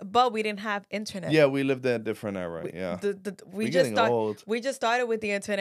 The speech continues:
Speaker 1: and it was dial-up. Like, if someone called the house line, it was, it, te, te tumbaba la llamada.
Speaker 2: Yeah,
Speaker 1: Like,
Speaker 2: that,
Speaker 1: that's how
Speaker 2: we didn't
Speaker 1: <laughs>
Speaker 2: afford that in my house,
Speaker 1: you
Speaker 2: so.
Speaker 1: know. <laughs>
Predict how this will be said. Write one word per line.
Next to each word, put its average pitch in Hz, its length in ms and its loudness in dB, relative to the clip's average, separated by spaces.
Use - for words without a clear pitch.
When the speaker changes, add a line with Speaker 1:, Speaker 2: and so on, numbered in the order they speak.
Speaker 1:
and 185 80 -2
it 190 60 -2
was 202 140 -4
dial-up. 190 540 0
Like, 185 180 -2
if 190 120 -4
someone 220 340 -2
called 220 320 0
the 185 80 2
house 220 320 0
line, 180 240 -2
it 185 80 -6
was, 190 180 -10
it, 202 140 -2
te, 208 100 4
te 208 220 -4
tumbaba 202 480 4
la 226 80 4
llamada. 185 580 0
Speaker 2:
Yeah, 69 200 -6
Speaker 1:
Like, 202 120 0
Speaker 2:
that, 214 180 2
Speaker 1:
that's - 40 -10
how 254 220 6
Speaker 2:
we - 60 4
didn't 151 180 4
Speaker 1:
<laughs> 131 100 6
Speaker 2:
afford 127 300 4
that 104 180 0
in 92 60 -6
my 92 140 -8
house, 101 200 -4
Speaker 1:
you 220 120 2
Speaker 2:
so. 208 40 -2
Speaker 1:
know. 202 320 2
<laughs> 330 60 0